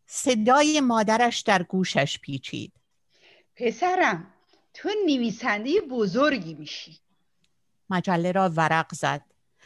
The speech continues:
Speaker 1: یکی از داستان‌های آن را خواند. هوس کرد خودش هم چیزی بنویسد. قصه‌ای کوتاه.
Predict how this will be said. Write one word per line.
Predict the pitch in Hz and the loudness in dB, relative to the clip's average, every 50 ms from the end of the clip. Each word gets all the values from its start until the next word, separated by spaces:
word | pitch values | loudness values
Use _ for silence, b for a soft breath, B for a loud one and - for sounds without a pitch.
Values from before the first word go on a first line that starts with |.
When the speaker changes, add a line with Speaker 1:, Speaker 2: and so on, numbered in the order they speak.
| b b b - | b b b -2
Speaker 1:
یکی | 214 226 220 262 247 | -2 0 2 2 2
از | 220 202 - - | 2 2 2 2
داستان‌های | - 190 185 180 - - - - - 220 175 175 220 226 214 214 208 202 | 4 4 4 4 2 -2 -6 -4 0 0 0 0 0 0 0 0 2 0
آن | 180 156 160 156 | 0 0 -2 0
را | - 160 156 | 0 0 -2
خواند. | 151 - - 151 143 139 - - - - _ _ _ _ _ _ _ _ _ _ _ | -2 -2 -4 -2 -2 -2 -4 -8 -12 -16 _ _ _ _ _ _ _ _ _ _ _
هوس | - 247 240 262 277 277 269 - | -6 -4 0 2 2 2 2 0
کرد | - 277 254 233 233 | 0 0 -2 -2 -4
خودش | - - - 240 220 233 220 - - | -6 -6 -4 -2 0 0 0 -2 0
هم | 226 202 185 190 | 0 0 0 0
چیزی | - - - - 220 208 202 175 - 165 151 | -2 -6 -6 -2 0 0 0 0 0 -2 -2
بنویسد. | - 147 135 143 139 127 131 127 131 - - - 120 123 - _ _ _ _ _ _ _ - | -2 -4 -6 -6 -6 -8 -8 -8 -10 -6 -4 -2 -4 -4 -6 _ _ _ _ _ _ _ 0
قصه‌ای | 294 277 - - - 330 320 311 302 | 0 0 2 0 2 2 2 0 -2
کوتاه. | 302 - - 208 185 - - 214 185 175 147 165 - | -4 -6 -6 -6 -6 -2 0 2 2 2 2 -2 -6